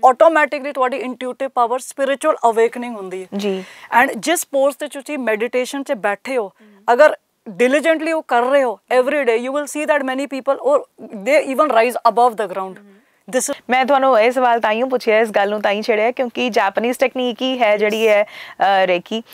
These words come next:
Speaker 2: ਔਰ ਆਪਾਂ ਬਹੁਤ ਸਾਰੇ ਇਸ ਤਰ੍ਹਾਂ ਦੇ ਭਿਕਸ਼ੂ ਜਾਂ ਮੰਕਸ ਦੇਖਦੇ ਹਾਂ,
Speaker 1: ਹਮ।
Speaker 2: ਜਿਹਨੂੰ
Speaker 1: ਹਮ।
Speaker 2: ਆਪਾਂ, ਅਹ, ਵੀਡੀਓਜ਼ ਵਿੱਚ ਵੀ ਦੇਖਿਆ ਨਾ,
Speaker 1: ਹਮ।
Speaker 2: ਵੀ ਧਰਤੀ ਤੋਂ ਉੱਪਰ ਉੱਠ ਜਾਂਦੇ ਆ।
Speaker 1: ਯੈਸ।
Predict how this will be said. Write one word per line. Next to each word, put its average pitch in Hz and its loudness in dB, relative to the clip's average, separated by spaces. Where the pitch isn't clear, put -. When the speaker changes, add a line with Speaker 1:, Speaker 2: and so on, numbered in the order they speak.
Speaker 2:
ਔਰ 220 4
ਆਪਾਂ 226 2
ਬਹੁਤ 269 2
ਸਾਰੇ 302 2
ਇਸ 247 2
ਤਰ੍ਹਾਂ 240 0
ਦੇ 247 -6
ਭਿਕਸ਼ੂ 254 0
ਜਾਂ 240 4
ਮੰਕਸ 220 -2
ਦੇਖਦੇ 190 0
ਹਾਂ, 247 0
Speaker 1:
ਹਮ। 302 -4
Speaker 2:
ਜਿਹਨੂੰ 240 0
Speaker 1:
ਹਮ। - -2
Speaker 2:
ਆਪਾਂ, 214 2
ਅਹ, 190 -6
ਵੀਡੀਓਜ਼ 214 0
ਵਿੱਚ 294 -4
ਵੀ 302 -2
ਦੇਖਿਆ 247 0
ਨਾ, 330 0
Speaker 1:
ਹਮ। 427 -12
Speaker 2:
ਵੀ 285 0
ਧਰਤੀ 311 0
ਤੋਂ 320 2
ਉੱਪਰ 311 2
ਉੱਠ 269 2
ਜਾਂਦੇ 175 0
ਆ। 165 0
Speaker 1:
ਯੈਸ। 165 -4